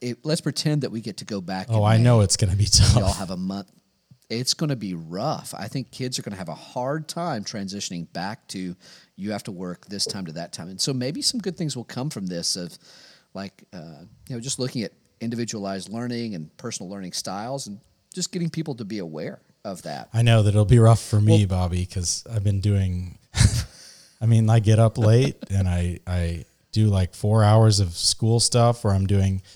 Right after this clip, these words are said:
Speaker 2: video conferencing and lesson planning and all that. And then I work out for an hour and I meditate and I nap, and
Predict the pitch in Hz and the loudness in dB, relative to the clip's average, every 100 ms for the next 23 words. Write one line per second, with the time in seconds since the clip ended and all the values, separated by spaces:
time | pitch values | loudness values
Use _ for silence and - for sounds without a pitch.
0 | _ _ - 117 113 107 110 104 117 104 | _ _ 0 4 6 6 4 2 2 0
1 | - 107 107 104 90 92 104 110 98 110 | 2 4 4 2 0 0 2 2 0 0
2 | 104 107 107 101 95 101 98 104 110 95 | 2 2 2 0 2 2 2 2 2 2
3 | 92 92 87 85 - _ _ _ _ - | 0 0 -2 -4 -8 _ _ _ _ 0
4 | 120 - 110 123 - 123 113 113 110 117 | 0 4 4 4 4 4 4 6 6 6
5 | 120 113 92 90 95 107 117 - 117 117 | 6 4 4 2 4 4 2 4 6 4
6 | 117 - 98 92 92 92 101 113 117 - | 2 0 0 2 2 2 4 2 0 -4
7 | 90 90 | -2 0